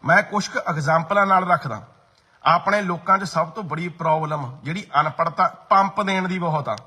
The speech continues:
ਵੀ ਭਾਈ ਤੈਂ ਐਂਡ ਕਰਾਤਾ ਕੰਮ। ਕੋਈ ਜਾ ਕੇ ਕੁੜੀ ਦੇ ਪਰਿਵਾਰ ਨਾਲ ਖੜੂਗਾ ਹੁਣ? ਸੁਣਨ 'ਚ ਆਇਆ ਵੀ ਭਾਈ ਕੁੜੀ ਦਾ ਵਿਆਹ ਹੋਇਆ ਹੋਇਆ, ਕੁੜੀ ਦੇ ਜਵਾਕ ਵੀ ਨੇ, ਤੇ ਇਹਨਾਂ ਨੇ ਕੁੜੀ ਨੂੰ ਅਰੈਸਟ ਕਰ ਲਿਆ। ਕਿਸੇ ਨੇ ਧਰਨੇ ਲਾਏ, ਕਈ ਸੋਸ਼-, ਆਪਣੇ ਸੋਸ਼ਲ ਮੀਡੀਆ ਤੇ ਰੌਲਾ ਪਾਉਣਾ।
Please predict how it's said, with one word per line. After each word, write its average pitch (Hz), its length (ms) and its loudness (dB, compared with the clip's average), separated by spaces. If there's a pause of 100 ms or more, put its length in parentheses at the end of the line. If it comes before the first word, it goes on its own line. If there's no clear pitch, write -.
(120)
ਵੀ 151 80 -10
ਭਾਈ 156 320 -2
ਤੈਂ 170 280 -2
ਐਂਡ 165 280 0
ਕਰਾਤਾ 147 380 0
ਕੰਮ। 107 200 -6 (1040)
ਕੋਈ 180 220 -2
ਜਾ 185 120 4
ਕੇ 190 100 -2
ਕੁੜੀ 175 180 -4
ਦੇ 180 80 -4
ਪਰਿਵਾਰ 175 340 4
ਨਾਲ 185 100 2
ਖੜੂਗਾ 208 280 0
ਹੁਣ? 208 140 0 (640)
ਸੁਣਨ 160 320 -2
'ਚ 185 80 -2
ਆਇਆ 180 220 4
ਵੀ 180 100 -4
ਭਾਈ 170 240 0
ਕੁੜੀ 156 180 -8
ਦਾ 175 100 2
ਵਿਆਹ 131 340 0
ਹੋਇਆ 160 180 0
ਹੋਇਆ, 131 280 -4 (440)
ਕੁੜੀ 147 180 -6
ਦੇ 160 100 -4
ਜਵਾਕ 131 440 2
ਵੀ 139 140 -8
ਨੇ, 131 160 -8 (480)
ਤੇ 160 140 -8
ਇਹਨਾਂ 175 220 0
ਨੇ 202 100 -2
ਕੁੜੀ 165 260 -6
ਨੂੰ 175 200 -2
ਅਰੈਸਟ 151 380 0
ਕਰ 147 160 0
ਲਿਆ। 135 200 -6 (840)
ਕਿਸੇ 147 220 -4
ਨੇ 185 100 0
ਧਰਨੇ 175 340 0
ਲਾਏ, 185 240 2 (920)
ਕਈ 190 220 -2
ਸੋਸ਼-, 165 360 -4
ਆਪਣੇ 175 200 -2
ਸੋਸ਼ਲ 170 280 -4
ਮੀਡੀਆ 190 160 -4
ਤੇ 208 60 -4
ਰੌਲਾ 175 220 2
ਪਾਉਣਾ। 175 260 0